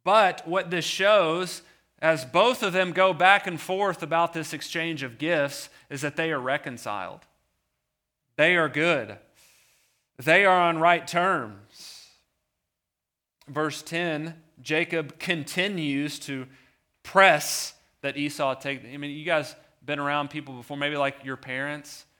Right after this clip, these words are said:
Like, my parents still do this to, to this day. Time after time,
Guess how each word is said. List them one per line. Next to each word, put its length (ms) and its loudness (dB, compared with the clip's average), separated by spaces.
Like, 100 -10
my 100 -2
parents 340 -6
still 280 -6
do 240 -8
this 380 -10
to, 200 -14
to 160 -14
this 240 -10
day. 340 -4
Time 340 -2
after 240 -6
time, 600 -6